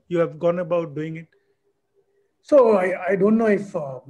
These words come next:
Speaker 2: maybe Mister Ramchandran remembers this. He wrote a case on whether the next C E O of Doctor Reddy's will be a professional. And, uh, I know he taught this class to the S B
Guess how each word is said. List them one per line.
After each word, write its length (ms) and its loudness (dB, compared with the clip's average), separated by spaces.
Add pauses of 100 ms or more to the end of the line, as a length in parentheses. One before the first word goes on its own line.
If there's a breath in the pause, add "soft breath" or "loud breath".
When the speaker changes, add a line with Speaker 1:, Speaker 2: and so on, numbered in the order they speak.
(160)
Speaker 2:
maybe 240 -6
Mister 280 -6
Ramchandran 560 -2
remembers 480 -4
this. 300 -18
He 140 -6
wrote 180 0
a 40 -2
case 380 2
on 220 -2
whether 340 -4 (180)
the 100 -10
next 320 -10
C 140 -10
E 20 -6
O 160 -4
of 120 -8
Doctor 220 -8
Reddy's 340 -8
will 120 -16
be 100 -12
a 60 -14
professional. 560 -14 (840 soft breath)
And, 320 -8
uh, 360 -6 (280)
I 60 -6
know 140 0
he 160 -2
taught 260 -4
this 160 -10
class 380 -6
to 80 -14
the 160 -4
S 160 -6
B 420 -8